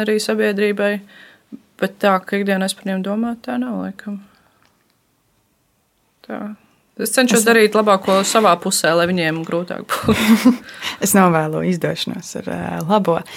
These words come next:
Speaker 2: Bet, ā, kaut kādā veidā jau cenšoties arī noslēgt mūsu sarunu, jo tuvojamies beigām.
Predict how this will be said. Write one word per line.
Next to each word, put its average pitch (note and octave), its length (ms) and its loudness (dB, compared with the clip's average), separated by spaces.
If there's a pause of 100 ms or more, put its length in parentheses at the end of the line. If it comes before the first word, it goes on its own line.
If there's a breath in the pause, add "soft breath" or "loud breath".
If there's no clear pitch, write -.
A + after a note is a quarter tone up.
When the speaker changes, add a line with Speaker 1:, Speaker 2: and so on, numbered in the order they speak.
(300 loud breath)
Speaker 2:
Bet, G3+ 380 4
ā, G3+ 160 4
kaut A#3+ 240 2
kādā F3+ 300 2
veidā G#3 340 2
jau F3+ 160 0
cenšoties F3+ 640 0
arī F3+ 160 0
noslēgt F3+ 640 2
mūsu E3+ 240 -2
sarunu, D#3+ 480 -2 (220)
jo E3 240 -4
tuvojamies E3 720 -4
beigām. G3+ 500 4